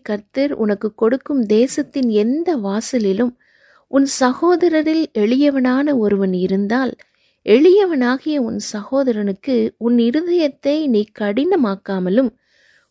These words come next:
உன் கையை மூடாமலும் அவனுக்கு உன் கையை தாராளமாய் திறந்து அவனுடைய அவசரத்து நிமித்தம் அவனுக்கு தேவையானதை கடன் கொடுப்பாயாக. வசனங்கள்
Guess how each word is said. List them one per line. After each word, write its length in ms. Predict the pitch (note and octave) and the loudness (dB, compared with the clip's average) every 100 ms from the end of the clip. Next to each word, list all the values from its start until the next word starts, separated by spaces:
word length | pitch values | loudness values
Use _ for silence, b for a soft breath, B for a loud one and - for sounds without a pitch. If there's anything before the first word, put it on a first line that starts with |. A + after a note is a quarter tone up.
| - | -2
உன் 180 | C4+ C4 | -2 -2
கையை 500 | - C4 D4 F#4 G4 F#4+ | -2 -2 0 2 2 4
மூடாமலும் 880 | A#3+ G#3+ C4 D4 A#3+ F#3+ F#3+ A#3+ A3+ - _ _ _ - | 2 2 2 0 0 -2 0 -2 -2 -10 _ _ _ -8
அவனுக்கு 540 | A#3 C4+ E4 E4 - G#4 | -4 -2 -2 0 2 2
உன் 180 | D4+ A3+ - | 2 0 -2
கையை 440 | A#3 A3+ D4 E4 G#3+ | -4 0 2 0 0
தாராளமாய் 1000 | G3+ G3+ A#3 C4 C#4 D#4+ E4+ D4+ A#3+ - | -2 0 0 0 2 2 2 0 -2 -4
திறந்து 540 | G3 F#3+ G3+ A3 D4 C4 b b b b - | -4 -2 0 0 0 -2 b b b b -4
அவனுடைய 640 | G#3 C#4 F#4+ G4+ F#4 E4+ B3+ | 0 2 4 4 4 2 0
அவசரத்து 760 | G3+ C4+ F#4+ - F#4 C#4+ - | -2 -2 -2 -2 0 0 0
நிமித்தம் 500 | A#3+ A3 A#3 - B3 - _ _ | 0 0 -2 -2 -4 -4 _ _
அவனுக்கு 500 | - B3+ C#4+ C#4 - B3 - | -10 -4 0 0 -2 -6 0
தேவையானதை 840 | C#4 G4 - D#4+ A#3 G#3+ G3 C#4 - | 2 2 0 0 2 0 0 -4 -4
கடன் 320 | G3+ G#3+ A3+ | -6 -2 -4
கொடுப்பாயாக. 760 | - F3+ - F3+ F3 E3+ F3 E3+ - _ _ _ _ _ _ _ | -4 -8 -6 -6 -4 -4 -6 -10 -10 _ _ _ _ _ _ _
வசனங்கள் 720 | - F#3 - G#3 G3 F#3+ | -4 -4 -2 -2 0 -2